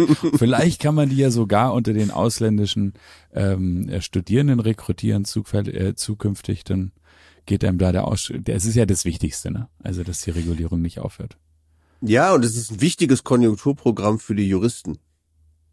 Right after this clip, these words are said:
Speaker 2: Stell dir vor, es wird
Speaker 1: Richtig.
Speaker 2: alles einfacher und wir brauchen diese ganzen Juristen nicht mehr.
Speaker 1: Ja,
Speaker 2: Das
Speaker 1: gerade
Speaker 2: wäre doch
Speaker 1: jetzt, wo sie ja
Speaker 2: furchtbar.
Speaker 1: von dieser wirtschaftlichen K I bedroht werden.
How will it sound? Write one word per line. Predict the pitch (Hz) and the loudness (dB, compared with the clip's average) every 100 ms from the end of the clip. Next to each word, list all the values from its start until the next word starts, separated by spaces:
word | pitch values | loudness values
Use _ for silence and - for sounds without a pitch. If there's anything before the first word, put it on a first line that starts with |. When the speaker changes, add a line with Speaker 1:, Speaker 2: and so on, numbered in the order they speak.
| _ _ | _ _
Speaker 2:
Stell | - 98 92 | -4 -2 -2
dir | |
vor, | - 127 | 2 2
es | 104 | 2
wird | 107 127 | 2 2
Speaker 1:
Richtig. | 117 | 4
Speaker 2:
alles | 107 107 | 2 4
einfacher | 170 202 143 117 | 2 4 2 4
und | 110 | 4
wir | 120 | 4
brauchen | 107 156 185 | 4 2 2
diese | 127 107 | 0 0
ganzen | 110 113 | 0 0
Juristen | 104 98 220 - 110 | 0 2 0 0 -2
nicht | 87 95 | -2 -4
mehr. | 82 | -4
Speaker 1:
Ja, | 98 | 2
Speaker 2:
Das | 95 | 2
Speaker 1:
gerade | 107 123 135 | 4 4 4
Speaker 2:
wäre | 110 | 4
doch | 131 | 4
Speaker 1:
jetzt, | - | 4
wo | - | 4
sie | 117 113 | 6 6
ja | 117 | 6
Speaker 2:
furchtbar. | 87 | 4
Speaker 1:
von | 110 107 | 4 4
dieser | 104 104 98 - - | 4 4 2 -4 -10
wirtschaftlichen | 101 98 131 - 113 - 110 110 | 0 2 2 2 0 2 0 0
K | - 98 | 2 0
I | 113 160 | 2 4
bedroht | 131 101 95 90 85 90 | 4 2 4 2 2 2
werden. | 82 82 98 151 | 2 2 0 -4